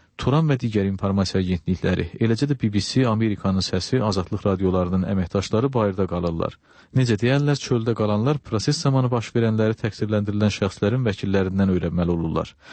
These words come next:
Jurnalistlər deyir ki, bunun səbəbi yerin azlığı deyil, hamıya eyni münasibət olmamasıdır. Onların fikrincə, yalnız hakimiyyətə yaxın qəzetlərin içəri keçməsi də bəzi səlahiyyət sahiblərinin məhkəmə prosesinin bir tərəfli işıqlandırılması istəyindən xəbər verir.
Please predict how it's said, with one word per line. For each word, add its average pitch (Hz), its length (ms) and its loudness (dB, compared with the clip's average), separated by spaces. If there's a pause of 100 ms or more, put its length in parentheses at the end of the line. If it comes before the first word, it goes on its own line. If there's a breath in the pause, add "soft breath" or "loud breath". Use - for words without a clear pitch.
(120)
Jurnalistlər 110 640 2
deyir 120 240 2
ki, 139 240 -2
bunun 117 220 2
səbəbi 101 420 0
yerin 120 320 2
azlığı 101 380 0
deyil, 95 260 0 (400 loud breath)
hamıya 135 360 2
eyni 113 200 2
münasibət 104 540 0
olmamasıdır. 87 640 0 (340 soft breath)
Onların 123 380 2
fikrincə, 107 420 0
yalnız 107 380 0
hakimiyyətə 107 500 0
yaxın 101 300 0
qəzetlərin 95 560 0
içəri 92 260 0
keçməsi 95 480 -2
də 147 220 0
bəzi 143 260 0
səlahiyyət 110 480 0
sahiblərinin 104 800 0
məhkəmə 120 340 -4
prosesinin 120 480 -2
bir 110 160 -6
tərəfli 104 320 -2
işıqlandırılması 95 800 -2
istəyindən 92 480 0
xəbər 90 320 -2
verir. 85 300 -2